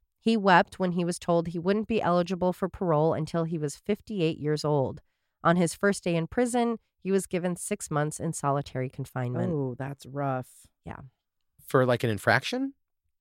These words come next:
Speaker 1: Um, I would guess.
Speaker 2: It
Speaker 1: It
Speaker 2: could have
Speaker 1: didn't
Speaker 2: also been
Speaker 1: say
Speaker 2: protective.
Speaker 1: Yeah, it didn't say
Speaker 3: Oh, yeah.
Speaker 1: specifically.
Speaker 3: Yep.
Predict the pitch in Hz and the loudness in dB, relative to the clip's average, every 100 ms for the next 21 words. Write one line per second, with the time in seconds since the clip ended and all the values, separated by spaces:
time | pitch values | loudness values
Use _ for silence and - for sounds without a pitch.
0 | _ _ _ _ _ _ - _ - 214 | _ _ _ _ _ _ -20 _ 6 8
1 | 214 208 214 - - 202 277 285 208 202 | 8 6 -2 -6 4 6 6 2 2 4
2 | 233 370 - - - 175 - 214 226 202 | 6 4 -2 -6 -10 -12 0 4 8 10
3 | 185 185 170 196 196 185 156 143 - 147 | 8 6 4 6 6 6 6 4 2 0
4 | 143 208 180 190 156 175 180 180 165 165 | 4 6 6 8 8 10 10 8 8 6
5 | 156 151 147 139 127 123 233 240 107 | 4 4 6 6 6 4 0 -2 -4